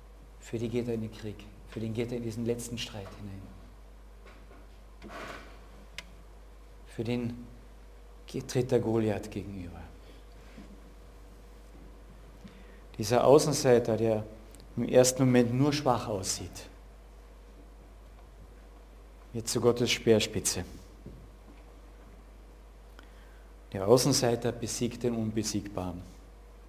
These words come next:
Und das ist etwas, was wir immer wieder sehen dürfen, dass Gott das von Anfang an immer wieder durchgesetzt hat.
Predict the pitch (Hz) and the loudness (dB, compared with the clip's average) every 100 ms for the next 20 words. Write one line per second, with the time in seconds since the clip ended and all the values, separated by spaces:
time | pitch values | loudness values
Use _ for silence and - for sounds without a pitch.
0 | - - - - - - - - - - | -20 -20 -20 -20 -20 -20 -20 -20 -20 -20
1 | - - 113 117 113 123 123 120 123 113 | -20 -8 -2 0 6 6 8 6 4 4
2 | 123 123 127 120 117 110 - - - - | 6 8 6 8 8 6 2 -10 -14 -18
3 | - - - - - - 123 131 143 131 | -18 -18 -20 -16 -2 6 8 8 8 8
4 | 131 123 127 123 117 - 127 127 120 117 | 8 6 4 6 6 8 6 10 8 8
5 | - 117 - 147 160 - 156 135 117 120 | 2 0 2 2 2 2 2 4 2 2
6 | 151 160 160 156 139 131 131 131 127 113 | 2 2 4 2 6 6 8 6 6 0
7 | - 107 - - 98 - | 2 0 0 -6 -10 -10